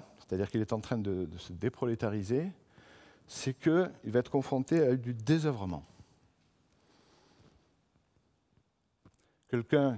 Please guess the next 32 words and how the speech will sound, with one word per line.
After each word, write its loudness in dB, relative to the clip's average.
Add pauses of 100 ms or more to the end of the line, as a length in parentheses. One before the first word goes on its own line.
qui, -8
dans 0
son -2
travail, 4 (100)
est -4
désœuvré, 4
c'est-à-dire 2
qu'il -2
n'œuvre 2
plus. -12 (540)
S'il 0
n'œuvre 6
plus, 2
il 0
ne 0
génère 2
plus -4
de -12
savoir, 2 (280)
ça -4
n'a 0
plus -4
de -10
saveur, 2 (420)
et -2
donc 0
je 0
ne -2
peux -2
pas 0
être -8
heureux. -8